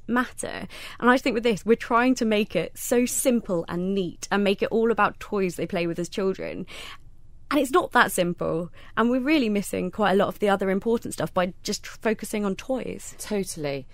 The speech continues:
Speaker 2: I would like to see, though, something done where maybe they open up Hamleys and they send in a load of kids and see where they go to, what actually attracts them to what toys.
Speaker 1: I've never had a Barbie in my entire life, and I loved Action Men, I loved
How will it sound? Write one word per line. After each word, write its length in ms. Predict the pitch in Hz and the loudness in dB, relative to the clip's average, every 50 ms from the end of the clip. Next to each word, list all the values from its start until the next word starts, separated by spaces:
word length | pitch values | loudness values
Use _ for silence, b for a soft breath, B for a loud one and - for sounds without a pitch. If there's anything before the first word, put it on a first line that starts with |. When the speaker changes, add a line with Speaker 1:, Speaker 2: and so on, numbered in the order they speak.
| b b b b b - | b b b b b 0
Speaker 2:
I 80 | 233 | 0
would 280 | 240 233 294 311 - - | 4 4 4 4 2 2
like 360 | 233 233 240 254 254 - - | 2 4 4 4 2 0 -4
to 120 | - 196 175 | -10 -8 -6
see, 340 | - - - 127 120 107 87 | -6 -6 -6 -6 -6 -8 -8
though, 380 | - - - 78 90 104 117 | -6 -6 -4 -4 -2 -2 -2
something 480 | 151 - - 214 202 - - 165 156 151 | -4 0 0 0 0 0 -2 -4 -4 -2
done 360 | - - 190 196 180 170 151 | 0 2 4 4 4 2 2
where 300 | 151 151 147 147 139 139 | 2 2 2 2 0 0
maybe 380 | 147 160 160 170 165 - 165 151 | 0 0 0 0 0 0 -2 0
they 180 | - 156 160 | 0 0 0
open 380 | - 175 185 196 - - 170 165 | 2 2 0 0 -2 -4 -4 -4
up 140 | 156 - - | -4 -4 -4
Hamleys 640 | - 180 165 160 156 147 139 135 135 - - - - b b b b b b b | -2 -2 0 0 0 0 -2 -2 -4 -6 -8 -10 -12 b b b b b b b
and 220 | - 151 156 160 | -2 -2 0 2
they 140 | 160 160 165 | 2 2 0
send 400 | 160 - - - 220 214 220 202 | 0 0 2 4 4 4 4 4
in 320 | 175 156 156 156 151 151 - - - | 6 6 6 4 2 -2 -4 -4 -2
a 60 | 160 | 0
load 400 | 160 170 185 180 190 190 185 185 | 2 4 6 6 6 6 4 2
of 140 | 180 175 - | -2 -4 -4
kids 480 | - 151 139 139 - - - - b b b b b b - | -2 -2 -2 -2 -4 -6 -8 -8 b b b b b b -8
and 160 | - 175 175 | -4 -4 -2
see 260 | 175 - - 247 233 226 | -2 0 0 0 0 0
where 300 | 214 220 247 240 247 240 | 0 2 2 2 4 4
they 140 | 247 240 | 2 2
go 180 | 233 254 269 294 | 4 4 4 4
to, 340 | 285 - - 156 135 131 127 | 2 0 0 2 2 2 2
what 220 | 135 180 220 - - | 2 2 2 4 6
actually 380 | 220 233 - - - - 220 | 4 4 4 0 -2 0 0
attracts 400 | 208 208 - - 220 - - - | 0 0 2 0 0 0 -2 -4
them 160 | - 175 165 | -2 -2 -2
to 160 | 147 - - 180 | -2 -4 -4 -6
what 300 | 160 170 185 185 - - | -2 0 -2 -2 -2 -2
toys. 540 | - 220 208 190 165 139 147 - - - - | -2 0 2 2 2 0 -2 -4 -4 2 4
Speaker 1:
I've 260 | 220 233 214 214 - | 6 6 6 6 4
never 220 | 220 214 202 196 196 | 2 2 2 2 0
had 100 | 190 180 | 0 -2
a 40 | 175 | -2
Barbie 480 | - 165 165 160 165 160 165 165 160 - - | -2 -2 -2 -2 -4 -4 -6 -6 -8 -6 -2
in 80 | 190 | -2
my 160 | 190 185 185 180 | 0 0 -2 -2
entire 420 | 180 180 - - 190 175 175 170 | -4 -6 -4 -4 -2 0 0 0
life, 300 | 175 175 165 165 165 - | 0 -2 -2 -4 -4 -2
and 100 | - 185 | 0 2
I 120 | 185 180 180 | 2 2 2
loved 420 | 185 185 190 196 196 185 - - | 2 4 4 4 4 4 4 2
Action 340 | 180 170 - - - 180 175 | 0 -2 -2 -4 -6 -4 -4
Men, 260 | 175 180 175 175 180 - | -2 -2 -2 -2 -4 -4
I 100 | - 170 | -2 -2
loved 640 | 170 175 180 180 185 185 185 180 180 175 170 - | 0 0 0 0 0 2 2 2 2 2 0 -4